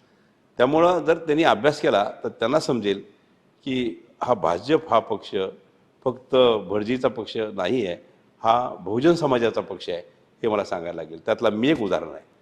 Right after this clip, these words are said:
मी चर्मकार समाजाचा आहे आणि मीही इथं आमदार आहे. असे आमच्याकडे चर्मकार समाजाचे मागल्या वेळी आम्ही पंधरा आमदार होतो, आता आम्ही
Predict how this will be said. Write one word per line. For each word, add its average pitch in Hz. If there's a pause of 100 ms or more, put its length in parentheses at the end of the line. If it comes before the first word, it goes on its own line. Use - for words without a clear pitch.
(260)
मी 120
चर्मकार 139
समाजाचा 90
आहे - (960)
आणि 104
मीही 143
इथं 131
आमदार 87
आहे. 73 (640)
असे 107
आमच्याकडे 143
चर्मकार 143
समाजाचे 135
मागल्या 127
वेळी 143
आम्ही 160
पंधरा 139
आमदार 151
होतो, - (560)
आता 107
आम्ही 147